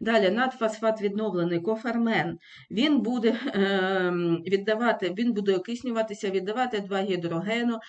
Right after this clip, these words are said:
Гідрогени приєднуються по місцю розриву подвійного зв'язку, і у нас утворюється оксикислота. Далі, е, на наступній реакції, реакція дегідратація. Дегідратація, приєднується,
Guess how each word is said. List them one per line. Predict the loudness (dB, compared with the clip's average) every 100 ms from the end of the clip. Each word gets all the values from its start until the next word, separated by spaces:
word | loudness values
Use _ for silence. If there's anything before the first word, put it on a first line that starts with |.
| -18 -6
Гідрогени | -4 0 0 0 -2 -2
приєднуються | -4 0 0 2 0 -2
по | -2 -2
місцю | -2 -4 -4 -2
розриву | -4 -6 -6 -6
подвійного | -4 -6 -4 -6 -4 -6 -6
зв'язку, | -4 -6 -4 -6 -6 -12 -6
і | 0
у |
нас | 2 2 -2
утворюється | -4 -4 -2 -2 -2 -4
оксикислота. | 0 0 0 -4 -8 -8 -8 -10 -10 -10 -12 -14 -20 -16 -2
Далі, | 4 4 4
е, | 2 2 2 4 2
на |
наступній | 0 -2 -6 -4 -2
реакції, | 0 0 -2 -4 -4
реакція | -2 -2 -2 -2
дегідратація. | 2 4 4 2 0 0 -2 -2 -4 -8 -8 -2 0 0 -6 -18 -20 -20 -12
Дегідратація, | -4 2 4 6 4 2 0 0 -4 -4 -4 -2 -2
приєднується, | -2 -2 0 0 2 2 -2 -6 0 2 0